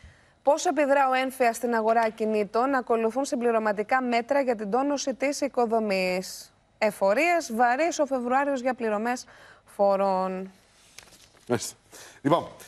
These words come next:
Speaker 2: για πάμε.
Speaker 1: Και τον τύπο της Θεσσαλονίκης.
Speaker 2: Με συγχωρείτε,
Speaker 1: Και να
Speaker 2: ανοίγουν,
Speaker 1: πέσω.
Speaker 2: συγγνώμη, Γιάννη μου, συγγνώμη, με συγχωρείς πολύ. Ανοίγουν τις τρόφιγγες με έξι και μισή δις ευρώ οι τράπεζες. Μια εταιρεία, ευκαιρία χρηματοδότησης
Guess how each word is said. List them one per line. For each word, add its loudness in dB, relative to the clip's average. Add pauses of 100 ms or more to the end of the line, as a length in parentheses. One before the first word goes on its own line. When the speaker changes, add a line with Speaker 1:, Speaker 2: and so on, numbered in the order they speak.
(200)
Speaker 2:
για 2
πάμε. 2
Speaker 1:
Και 2
τον 0
τύπο -4
της -14
Θεσσαλονίκης. -4
Speaker 2:
Με -4
συγχωρείτε, 2
Speaker 1:
Και 0
να 0
Speaker 2:
ανοίγουν, 2
Speaker 1:
πέσω. -2
Speaker 2:
συγγνώμη, 4
Γιάννη 2
μου, -2
συγγνώμη, 0
με 0
συγχωρείς 0
πολύ. 0 (320)
Ανοίγουν 2
τις -4
τρόφιγγες 0
με 0
έξι -2
και -2
μισή -2
δις 0
ευρώ 2
οι 2
τράπεζες. 0 (340)
Μια 2
εταιρεία, 4
ευκαιρία 2
χρηματοδότησης -2